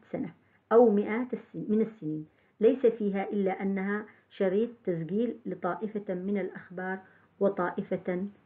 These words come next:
من الأرقام. إذن الفرق بين مقدار من الحياة ومقدار من السنين، ما هو الفرق بينهما؟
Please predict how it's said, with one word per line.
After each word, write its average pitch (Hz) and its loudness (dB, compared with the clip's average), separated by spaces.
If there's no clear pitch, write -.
من 196 4
الأرقام. 175 -2
إذن 175 8
الفرق 240 8
بين 214 8
مقدار 202 0
من 190 -2
الحياة 185 -4
ومقدار 190 4
من 180 2
السنين، 156 -2
ما 202 8
هو 185 4
الفرق 165 -4
بينهما؟ 170 0